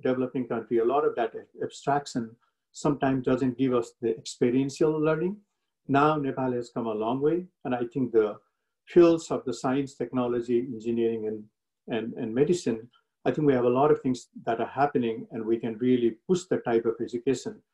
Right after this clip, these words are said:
that is more experiential, that's more hands-on, that works in the lab. And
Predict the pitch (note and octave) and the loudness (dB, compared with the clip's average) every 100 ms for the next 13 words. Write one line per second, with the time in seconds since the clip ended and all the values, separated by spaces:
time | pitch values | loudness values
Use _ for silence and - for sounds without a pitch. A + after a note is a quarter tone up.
0 | _ _ A#2+ A2+ A2+ A#2+ C3 G#2+ - B2 | _ _ -4 -4 -2 0 0 0 -2 2
1 | C3+ D3 D3+ E3 E3 C3+ A#2+ - A#2 A2 | 2 2 0 -2 -2 -6 -8 -4 -4 -4
2 | G#2+ A#2+ B2+ D3 D#3 - _ _ _ _ | -4 -4 -2 -2 -2 -6 _ _ _ _
3 | - A2+ A#2 - - A#2+ C3+ - A2+ G#2+ | 0 2 2 -4 -6 -2 -2 -2 -6 -4
4 | G2+ A2+ D#3 F3+ _ _ _ _ _ _ | -2 -2 -2 -6 _ _ _ _ _ _
5 | _ C#3+ C#3+ C#3+ | _ 2 4 4